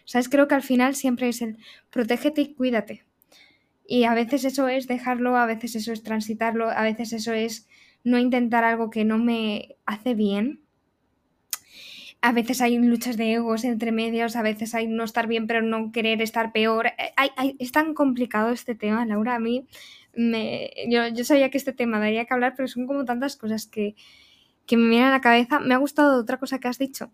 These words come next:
así voy a rescatar esto, que lo has dicho antes, ¿no? Pero hablaba de este tema de ahora es tiempo para ti. Y yo creo que este procesar el duelo de una ruptura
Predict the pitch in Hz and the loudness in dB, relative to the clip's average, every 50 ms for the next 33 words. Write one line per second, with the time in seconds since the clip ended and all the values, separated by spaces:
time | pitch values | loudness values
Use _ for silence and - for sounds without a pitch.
0 | _ _ - 220 214 - 220 220 208 220 226 240 233 247 233 - - 226 226 233 | _ _ -12 -10 -6 -4 -2 -2 0 0 -2 -2 -2 -4 -8 -10 -10 -8 -6 -6
1 | 226 240 233 - _ - 220 - _ _ _ _ - 226 220 233 233 233 220 - | -6 -6 -8 -10 _ -18 -18 -18 _ _ _ _ -4 -2 -2 -2 -2 -6 -6 -4
2 | 240 208 196 - - - 214 - 202 208 214 208 208 208 202 208 214 226 233 240 | -4 -4 -4 -6 -10 -16 -16 -12 -12 -10 -4 -2 -2 0 0 2 2 2 2 2
3 | 240 233 - - - 233 233 240 240 233 226 220 220 - _ _ _ _ _ _ | 0 -2 -6 -8 -4 -2 0 0 0 0 -2 -4 -6 -10 _ _ _ _ _ _
4 | _ _ _ _ _ _ _ _ _ _ _ - 226 247 247 240 240 240 - - | _ _ _ _ _ _ _ _ _ _ _ 0 2 4 4 4 4 2 -2 -4
5 | 233 226 226 220 220 226 214 208 208 208 - - _ _ _ _ _ _ _ _ | -4 -2 -2 -2 0 0 0 0 -2 -4 -10 -20 _ _ _ _ _ _ _ _
6 | _ _ _ _ _ _ _ _ _ _ _ _ _ - 269 262 254 247 262 262 | _ _ _ _ _ _ _ _ _ _ _ _ _ 0 2 2 4 4 4 4
7 | 269 302 311 302 302 285 277 277 302 294 302 262 247 226 240 233 226 - 269 262 | 6 6 6 6 6 4 2 2 2 2 2 0 -4 -2 -4 -4 -2 0 2 2
8 | 277 285 285 - _ _ _ _ _ _ _ _ _ - 269 262 247 247 247 254 | 2 2 0 -4 _ _ _ _ _ _ _ _ _ 2 2 2 4 2 2 2
9 | 254 247 240 233 226 220 214 208 214 _ _ _ _ _ - 240 247 240 247 240 | 2 2 0 0 0 -2 -4 -6 -8 _ _ _ _ _ -6 -2 0 0 0 0
10 | 240 233 220 214 - 247 233 226 226 220 214 202 214 | 0 -2 -4 -6 -4 -2 -2 0 0 0 -2 -4 -6